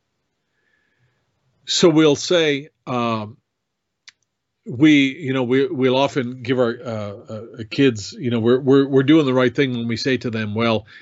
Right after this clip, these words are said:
I'll give you another chance," or, "I'll count to three." And, uh, you count to three, and then you say, "I'll g-,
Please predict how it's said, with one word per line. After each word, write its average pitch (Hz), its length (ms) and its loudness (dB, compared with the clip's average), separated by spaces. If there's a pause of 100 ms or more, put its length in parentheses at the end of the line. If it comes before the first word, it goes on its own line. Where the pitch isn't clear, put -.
I'll 113 80 -4
give 113 200 -2
you 117 80 0
another 110 300 -2
chance," 101 320 -6
or, 123 60 0
"I'll - 80 2
count 175 260 0
to 180 100 6
three." 151 380 -2 (380)
And, 120 320 -10
uh, 110 60 -8
you 107 180 -10
count 117 300 -8
to 113 100 -8
three, 117 280 -6
and 104 80 -10
then 117 80 -4
you 120 80 -2
say, 139 120 0
"I'll 117 140 2
g-, 110 120 -4